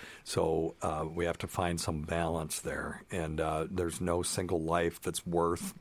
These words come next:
this, but there's, uh, people are losing their lives, uh, through, um,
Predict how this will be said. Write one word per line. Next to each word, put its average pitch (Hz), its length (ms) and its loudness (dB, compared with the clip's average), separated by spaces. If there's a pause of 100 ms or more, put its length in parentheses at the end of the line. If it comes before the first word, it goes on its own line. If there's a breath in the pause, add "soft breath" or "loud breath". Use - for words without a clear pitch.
(100)
this, 85 400 2
but 85 380 2 (600 loud breath)
there's, 82 520 2
uh, 76 180 0
people 95 320 2
are 87 100 4
losing 87 360 2
their 78 100 2
lives, 87 560 4 (500 loud breath)
uh, 85 240 0
through, 98 680 2
um, 92 460 4